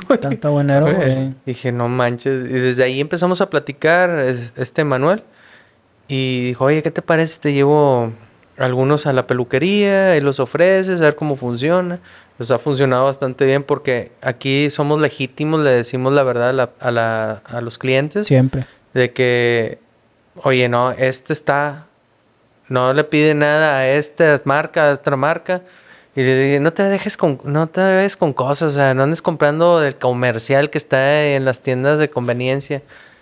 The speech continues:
Speaker 1: Le dije, "Este está a un excelente precio a comparación de los que venden en la tienda y es mucho mejor mezcal".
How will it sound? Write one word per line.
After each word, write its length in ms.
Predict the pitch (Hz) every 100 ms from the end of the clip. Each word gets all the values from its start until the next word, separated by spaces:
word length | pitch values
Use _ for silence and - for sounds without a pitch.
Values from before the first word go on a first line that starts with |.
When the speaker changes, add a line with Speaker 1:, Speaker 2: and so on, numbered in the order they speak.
| _
Speaker 1:
Le 80 | 131
dije, 360 | 117 120 135 180
"Este 260 | 214 -
está 340 | 147 - 147 160
a 20 |
un 100 | 165
excelente 480 | 170 175 151 156 165
precio 600 | 165 165 165 202 202 214 -
a 100 | 135
comparación 520 | 139 123 123 120 151
de 80 | 190
los 120 | 185
que 120 | - 135
venden 220 | 147 175
en 40 |
la 140 | 156 -
tienda 280 | 139 156 160
y 80 |
es 140 | 131 120
mucho 300 | 143 147 135
mejor 320 | 123 113 120
mezcal". 400 | 131 123 - 95